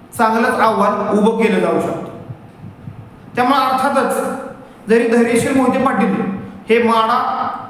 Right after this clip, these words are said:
लोकसभा मतदारसंघामधून विजयी झाले असले आणि त्यांच्या निवडून येण्यामुळं सोलापूर जिल्ह्यामध्ये तसेच सातारा जिल्ह्यामध्ये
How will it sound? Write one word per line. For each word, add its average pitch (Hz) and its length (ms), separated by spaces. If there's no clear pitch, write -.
लोकसभा 226 500
मतदारसंघामधून 240 880
विजयी 214 340
झाले 226 200
असले 214 300
आणि 214 140
त्यांच्या 247 300
निवडून 240 380
येण्यामुळं 226 720
सोलापूर 233 480
जिल्ह्यामध्ये 247 480
तसेच 254 320
सातारा 233 340
जिल्ह्यामध्ये 220 640